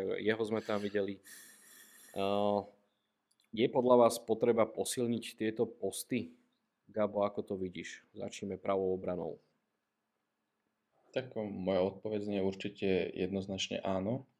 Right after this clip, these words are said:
Speaker 2: lebo <laughs> vidíme, čo, čo Ancelotti ako predvádza aktuálne, že s-, viac menej už stredných obrancov, aj keď Alaba bola, kedy hrával na kraji, to všetci vieme, ale už sa pretransformoval na,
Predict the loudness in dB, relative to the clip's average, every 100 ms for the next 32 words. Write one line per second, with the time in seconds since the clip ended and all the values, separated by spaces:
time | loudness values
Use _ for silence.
0 | -8 -4 0 0 0 -4 -6 -4 -2 0
1 | 2 0 0 0 0 0 -4 -4 -2 -2
2 | 0 2 2 0 -2 -2 -2 -4 -8 -6
3 | -6 -8 -14 -20 _ -4 -4 0 -2 -2
4 | -2 -2 -4 -4 -2 0 2 2 4 2
5 | 0 -6 -16 -4 -2 0 0 0 -2 -4
6 | -6 -6 -12 _ -8 -4 -2 -2 -2 -2
7 | 0 -2 -4 -6 -6 -8 _ -20 -20 -18
8 | -6 -4 -4 -4 -2 -2 0 0 0 -2
9 | -2 -2 -2 -6 -4 -4 -2 -2 -2 -6
10 | 0 2 2 -2 -10 -10 -6 -2 0 0
11 | 0 -4 -10 -20 -20 _ -4 -2 -2 -2
12 | -6 -4 -4 -4 -4 -8 -8 -4 -2 0
13 | 0